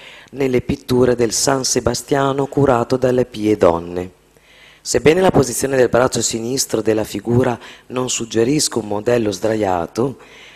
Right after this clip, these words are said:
sembra che Ribera abbia lavorato dal vivo solo in parte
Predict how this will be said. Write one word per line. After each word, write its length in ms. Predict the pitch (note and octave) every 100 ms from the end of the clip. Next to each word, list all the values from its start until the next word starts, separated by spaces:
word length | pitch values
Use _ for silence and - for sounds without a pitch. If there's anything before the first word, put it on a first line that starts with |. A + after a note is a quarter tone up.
| _
sembra 540 | - - F#3 B2 G#2
che 200 | - B2
Ribera 560 | C3 D3+ E3+ F#3 F3 -
abbia 340 | C#3 B2+ B2
lavorato 440 | A#2 A2+ B2+ C#3 B2+
dal 200 | B2 A#2+
vivo 300 | E3 E3 E3
solo 240 | - C3+
in 160 | B2+ A#2+
parte 560 | G2+ F#2 F2 - G#2